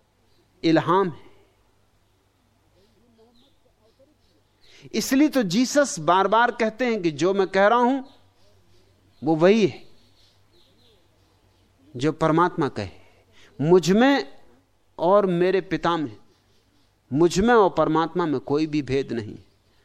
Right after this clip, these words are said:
मैं और वह एक हूं।" उपनिषद कहते हैं, "तत्वमसि, तुम वही हो।"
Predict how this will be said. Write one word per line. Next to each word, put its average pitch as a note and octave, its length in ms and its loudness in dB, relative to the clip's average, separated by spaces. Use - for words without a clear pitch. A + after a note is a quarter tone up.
मैं G3 340 4
और F3+ 300 0
वह F3 260 0
एक F3 260 0
हूं।" - 100 -20
उपनिषद F#3+ 560 0
कहते D#3 300 -2
हैं, - 260 -6
"तत्वमसि, B2 880 -2
तुम G3 200 2
वही A#2 260 0
हो।" A2 260 -4